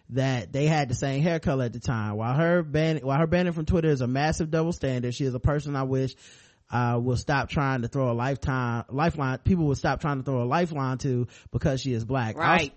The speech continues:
Speaker 1: Also, also, as a mentally ill person, will people stop equating her vile, bigoted behavior to mental illness? I'm sorry this is so long, so I hope the feedback show doesn't run long, long due to over me,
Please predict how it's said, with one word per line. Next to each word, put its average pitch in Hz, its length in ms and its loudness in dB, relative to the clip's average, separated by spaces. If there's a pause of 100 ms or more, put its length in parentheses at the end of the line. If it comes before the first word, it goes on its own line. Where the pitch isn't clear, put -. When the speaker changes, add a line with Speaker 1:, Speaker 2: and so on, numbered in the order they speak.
(120)
Speaker 1:
Also, 170 320 4
also, 104 100 -2
as 175 240 4
a 185 60 2
mentally 147 400 0
ill 135 160 0
person, 123 460 0 (420)
will 127 120 2
people 240 280 2
stop 208 220 0
equating 175 340 2
her 165 80 4
vile, 147 300 2
bigoted 151 440 0
behavior 143 420 0
to 120 120 -4
mental 135 300 0
illness? 170 440 0
I'm 135 120 -2
sorry 185 300 0
this 180 140 0
is 160 100 -10
so 156 160 0
long, 139 360 0
so 127 140 -4
I 113 80 0
hope 147 160 2
the 143 60 -4
feedback 139 360 -2
show 127 120 -4
doesn't 123 220 -2
run 117 240 -2
long, 135 320 -2
long 135 380 -2
due 131 140 0
to 117 140 -2
over 117 180 -2
me, 113 280 -4